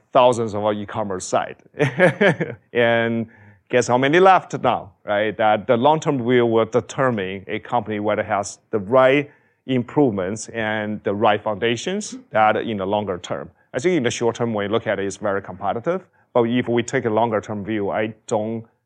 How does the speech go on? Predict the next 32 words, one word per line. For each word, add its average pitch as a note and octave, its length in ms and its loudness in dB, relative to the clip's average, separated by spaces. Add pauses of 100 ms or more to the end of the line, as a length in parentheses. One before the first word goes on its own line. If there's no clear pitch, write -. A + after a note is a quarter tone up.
(240)
think G#2+ 280 -4
that G2+ 200 0
the G#2 100 -4
competitors, G2 760 -6
uh, F2 320 -4
you F#2+ 120 -8
know, F2 260 -6
first G#2+ 340 -6
matter G2+ 280 -6
that B2+ 140 -2
much. E3 360 -8 (420)
But A#2 160 0
second, A#2+ 380 -2
that G#2+ 160 2
I G#2 160 0
think G#2+ 260 -8
that G#2 260 2
our G#2+ 220 0
competitive G#2 500 -6
advantage G2 540 -6
mostly B2 560 -6 (280)
is G#2+ 220 -4
we're G#2+ 180 0
doing G#2 260 -6
the F2+ 80 -6
right F#2+ 240 -2
things A2 300 -6
and G#2 200 -8
user G#2 260 -4
will A2 200 0
recognize F2+ 480 -6
them. C#2+ 140 -18